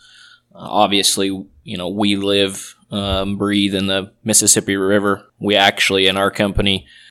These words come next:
have the Macoupin Creek watershed, which is the, the third largest phosphorus loading, uh, watershed in the state of Illinois. So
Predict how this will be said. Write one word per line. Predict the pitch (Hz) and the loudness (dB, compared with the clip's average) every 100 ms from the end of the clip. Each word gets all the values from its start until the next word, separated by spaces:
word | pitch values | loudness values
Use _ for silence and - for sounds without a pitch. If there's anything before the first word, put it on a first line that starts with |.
| _ | _
have | - 101 95 90 - - | 0 2 2 0 -10 -2
the | 101 98 - | 0 0 -4
Macoupin | 101 - 98 98 | -6 -4 -2 -2
Creek | - 107 101 | -2 -2 2
watershed, | 101 101 - 98 98 | 4 4 2 2 2
which | 98 95 95 | 0 -2 -2
is | 95 92 | -2 -4
the, | 95 95 95 - - _ | -4 -4 -4 -10 -20 _
the | 98 | -6
third | - 107 104 | 0 2 2
largest | 98 98 107 101 101 - - _ _ | 2 4 4 2 0 -2 -4 _ _
phosphorus | - - 107 - - 101 98 - - _ | 0 4 4 2 -2 -2 2 2 0 _
loading, | 98 101 107 107 107 104 113 | 0 4 4 4 0 -4 -6
uh, | 110 98 98 | -6 -4 -2
watershed | 101 107 104 98 101 101 101 | 4 6 6 2 2 4 2
in | 98 | 0
the | 95 | -2
state | - 95 | 0 0
of | 92 | 0
Illinois. | 92 95 92 98 101 | -2 -4 -6 -6 -4
So | - 92 92 | -4 -4 -6